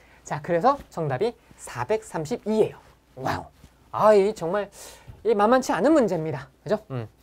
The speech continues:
물론 뭐 삼십 번 치고는 뭐 그동안의 삼십 번에 비해서는 쉽지만, 자, 뭐 그렇다고 뭐 쉬운 문제라고 할 수는 없겠네요. 네, 됐어요. 그래서 아무튼 답이 사백삼십이입니다.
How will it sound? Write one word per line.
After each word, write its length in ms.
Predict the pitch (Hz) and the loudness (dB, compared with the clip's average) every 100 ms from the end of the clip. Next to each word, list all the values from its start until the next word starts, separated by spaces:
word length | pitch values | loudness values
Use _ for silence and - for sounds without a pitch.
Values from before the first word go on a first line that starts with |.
| - _ | -20 _
물론 200 | 170 185 | 2 4
뭐 80 | 151 | 4
삼십 340 | - 269 - | 2 -2 2
번 160 | 277 254 | 2 2
치고는 460 | 262 220 175 262 | 2 4 4 4
뭐 100 | 175 | 2
그동안의 460 | - 170 226 233 220 | 0 2 2 2 0
삼십 300 | 220 208 - | -2 -8 -8
번에 180 | 196 190 | -8 -6
비해서는 400 | - 156 190 208 | -2 -2 -2 -6
쉽지만, 500 | - - 185 196 - - - - - - _ _ | -8 -4 -2 -2 -6 -20 -20 -20 -20 -20 _ _
자, 220 | 147 139 | -2 -2
뭐 120 | 135 | -2
그렇다고 480 | 139 208 170 143 226 | -2 -2 0 0 0
뭐 140 | 156 | -4
쉬운 260 | - - 233 | -6 -2 -2
문제라고 420 | 214 180 156 151 | -2 -2 -2 -2
할 100 | 156 | -6
수는 240 | 143 156 220 | -8 -6 -6
없겠네요. 640 | 131 247 269 120 147 269 _ _ | -4 -4 -4 -4 -4 -6 _ _
네, 180 | - - _ _ _ _ | -20 -20 _ _ _ _
됐어요. 240 | - - - _ | -14 -12 -14 _
그래서 200 | - - | -12 -6
아무튼 260 | 131 139 226 | -4 -2 -4
답이 280 | 123 214 - _ _ | -2 -4 -4 _ _
사백삼십이입니다. 1300 | - 123 175 - 143 214 - _ - 233 165 143 | -10 -4 -4 -6 -10 -10 -12 _ -6 -4 -4 -10